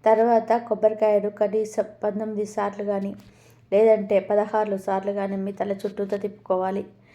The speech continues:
కొంతమందికి ఐదేళ్ల దరిద్రం ఉంటుంది. "ఐదేళ్ల నుంచి మేము ఈ దరిద్రాన్ని అనుభవిస్తున్నాము" అని కొంతమంది నోట మనం వింటూ ఉంటాం. కొంతమంది ఈ దరిద్రం మిమ్మల్ని పట్టి పీడించి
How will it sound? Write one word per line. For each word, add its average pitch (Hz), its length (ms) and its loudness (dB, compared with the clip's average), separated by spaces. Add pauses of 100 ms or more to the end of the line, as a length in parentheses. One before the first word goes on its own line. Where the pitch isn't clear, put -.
(300)
కొంతమందికి 208 840 0
ఐదేళ్ల 208 520 0
దరిద్రం 202 680 -2
ఉంటుంది. 196 360 -6 (760)
"ఐదేళ్ల 214 480 4
నుంచి 208 360 -2
మేము 202 320 -2
ఈ 196 60 -4
దరిద్రాన్ని 202 560 0
అనుభవిస్తున్నాము" 196 1000 -2 (840)
అని 226 180 -2
కొంతమంది 214 760 0 (240)
నోట 202 300 0
మనం 208 320 0
వింటూ 202 300 -2
ఉంటాం. 196 360 -4 (420)
కొంతమంది 208 500 2
ఈ 214 200 -2
దరిద్రం 196 560 2
మిమ్మల్ని 196 380 -2
పట్టి 196 300 -6
పీడించి 202 640 -4